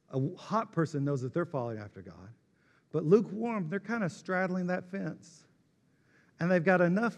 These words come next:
foot into the world of the Spirit of God, and they've got the other foot outside of that world, that there's enough confusion in their heart. They think, "Well, I went to church.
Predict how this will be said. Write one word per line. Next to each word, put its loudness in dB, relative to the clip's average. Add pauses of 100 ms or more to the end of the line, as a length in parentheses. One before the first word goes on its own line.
(100)
foot 0
into 2
the 2
world 2
of -2
the 0
Spirit 0
of 0
God, 4
and 0
they've 2
got 2
the 2
other 4
foot 2
outside 0
of 2
that 2
world, 4 (360)
that 0
there's 0 (240)
enough 0
confusion -2
in -2
their -2
heart. -2
They 0
think, -2 (640)
"Well, -4
I -4
went -4
to -20
church. -6